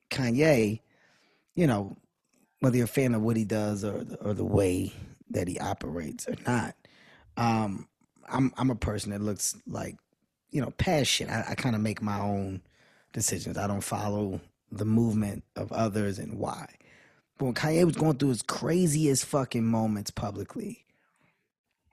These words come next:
I heard him say different shit. And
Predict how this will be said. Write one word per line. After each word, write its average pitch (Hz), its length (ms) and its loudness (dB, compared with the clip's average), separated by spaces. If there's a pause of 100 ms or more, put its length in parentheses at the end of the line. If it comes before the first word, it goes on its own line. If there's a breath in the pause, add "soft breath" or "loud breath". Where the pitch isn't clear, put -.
(160)
I - 80 2
heard 156 340 8
him 139 160 6
say 135 300 4
different 113 520 -2
shit. - 360 -2 (100)
And 107 320 -4